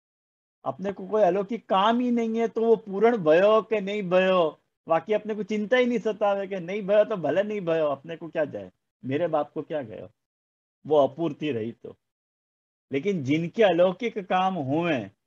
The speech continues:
और वो अलौकिक काम यदि पूर्ण नहीं होते हों तो वाकु बड़ी भारी चिंता हो सके, तब वाकु आश्रय डगमगा सके। ख्याल में आयो ना? तो वामे भी सर्वथा शरणम हरि, ऐसा महाप्रभु जी कह रहे हैं।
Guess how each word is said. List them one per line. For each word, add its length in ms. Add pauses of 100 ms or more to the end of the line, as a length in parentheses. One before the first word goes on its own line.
(340)
और 140
वो 180
अलौकिक 520
काम 280
यदि 260
पूर्ण 440
नहीं 260
होते 360
हों 360 (1200)
तो 320
वाकु 340
बड़ी 240
भारी 280
चिंता 440
हो 160
सके, 340
तब 560
वाकु 280
आश्रय 380
डगमगा 520
सके। 320
ख्याल 1300
में 140
आयो 140
ना? 160
तो 160
वामे 300
भी 120
सर्वथा 500
शरणम 480
हरि, 260 (160)
ऐसा 220
महाप्रभु 400
जी 100
कह 220
रहे 120
हैं। 240